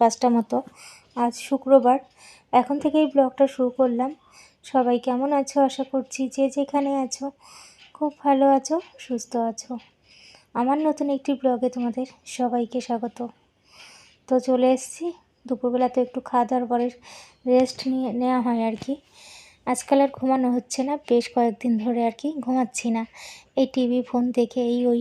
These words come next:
করতে করতেই আর কি এটা সেটা সময়টা একেবারে কেটে যায়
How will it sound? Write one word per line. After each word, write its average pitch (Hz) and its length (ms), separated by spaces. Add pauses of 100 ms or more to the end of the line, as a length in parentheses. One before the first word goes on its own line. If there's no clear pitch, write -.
(120)
করতে 247 240
করতেই 247 440
আর 220 100
কি - 120
এটা 240 240
সেটা 269 220 (680)
সময়টা 262 360
একেবারে 233 320
কেটে 233 340
যায় 233 140